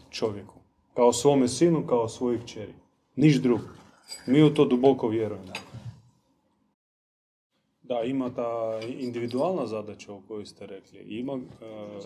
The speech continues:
zajednička zadaća, zajednička zadaća, e, proizvesti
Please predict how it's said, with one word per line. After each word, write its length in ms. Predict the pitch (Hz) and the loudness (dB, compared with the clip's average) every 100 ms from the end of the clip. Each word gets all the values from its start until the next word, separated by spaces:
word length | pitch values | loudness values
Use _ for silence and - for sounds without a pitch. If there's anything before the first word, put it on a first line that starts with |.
| 101 | -12
zajednička 600 | 101 123 117 110 - 107 | -6 -6 -4 -8 -12 -12
zadaća, 580 | 104 135 135 127 117 110 | -6 -4 -4 -8 -10 -10
zajednička 580 | 104 120 127 123 - 107 | -8 -8 -8 -10 -10 -10
zadaća, 540 | 104 139 127 123 120 | -6 -4 -4 -6 -6
e, 680 | 110 107 104 101 98 98 95 90 _ _ _ _ _ _ _ 120 - - - 85 _ _ | -6 -6 -8 -8 -10 -10 -14 -16 _ _ _ _ _ _ _ -20 -20 -20 -20 -20 _ _
proizvesti 1080 | 123 139 123 123 113 - 117 113 113 107 | 0 2 2 -2 -6 -8 -10 -6 -6 -8